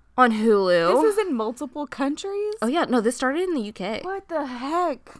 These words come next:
Speaker 1: It started in the U K.
Speaker 2: We got stupid
Speaker 1: Melissa,
Speaker 2: people all over the
Speaker 1: Melissa's the one
Speaker 2: world.
Speaker 1: who started, like, making me watch it. She's like, "Just start on this season. Like, you're gonna like it, blah, blah." I started on some random season in the U K,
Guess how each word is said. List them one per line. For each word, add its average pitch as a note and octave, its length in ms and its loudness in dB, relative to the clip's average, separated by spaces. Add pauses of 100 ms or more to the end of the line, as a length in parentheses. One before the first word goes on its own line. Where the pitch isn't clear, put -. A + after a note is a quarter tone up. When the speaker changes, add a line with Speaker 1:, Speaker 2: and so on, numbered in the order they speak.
(220)
Speaker 1:
It A#3 60 -10
started D#4 260 2
in A3+ 60 -2
the G3+ 60 0
U G#3 60 -4
K. A3+ 120 2
Speaker 2:
We F#3+ 80 6
got - 160 6
stupid A#3 60 2
Speaker 1:
Melissa, D4+ 380 8
Speaker 2:
people F4 220 2
all D#4+ 200 10
over D#4 80 6
the C4 100 10
Speaker 1:
Melissa's E4 160 8
the D#4 160 8
one D#4+ 160 10
Speaker 2:
world. D4+ 100 2
Speaker 1:
who C4+ 80 0
started, A#3 480 2
like, G3 240 0
making G#3 340 -4
me F#3 300 -2 (240)
watch F3 320 0
it. - 80 -8
She's F3+ 160 -12
like, F3 100 -8
"Just F#3+ 160 -8
start G3+ 220 2
on A3+ 160 0
this G#3+ 160 -4
season. G3 420 -6
Like, F3+ 160 -8
you're F3+ 120 -10
gonna A3+ 240 -4
like G3 280 -8
it, F#3+ 320 -6
blah, F#3+ 140 -8
blah." F3+ 120 -2
I F3 100 2
started G#3 220 -4
on G3+ 40 -8
some F#3 240 -8
random E3 260 -6
season E3+ 260 -8
in F3 60 -6
the E3+ 60 -6
U F3 80 -8
K, D#3+ 320 -8